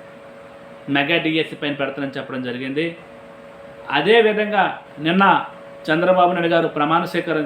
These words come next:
చేయడం కూడా జరిగింది. చేసిన తర్వాత మొదటి సంతకం మెగా డీఎస్సీ పైన పెట్టడం జరిగింది. పదహారు వేల మూడు వందల డెబ్బై నాలుగు పోస్టులు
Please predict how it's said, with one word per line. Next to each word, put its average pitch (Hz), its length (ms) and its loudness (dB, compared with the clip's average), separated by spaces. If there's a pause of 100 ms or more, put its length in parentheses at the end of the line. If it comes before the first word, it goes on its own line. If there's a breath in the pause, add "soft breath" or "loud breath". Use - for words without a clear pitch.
చేయడం 151 200 0
కూడా 151 240 -2
జరిగింది. 139 360 -2 (1300)
చేసిన 202 360 2 (100)
తర్వాత 185 360 4 (1300)
మొదటి 160 400 2
సంతకం 196 560 0 (760)
మెగా 147 400 0
డీఎస్సీ 165 380 0
పైన 151 480 -2 (840)
పెట్టడం 160 360 0
జరిగింది. 160 580 0 (920)
పదహారు 175 380 4
వేల 180 280 0 (680)
మూడు 180 240 2
వందల 175 300 2
డెబ్బై 156 300 0
నాలుగు 151 240 0
పోస్టులు 175 460 0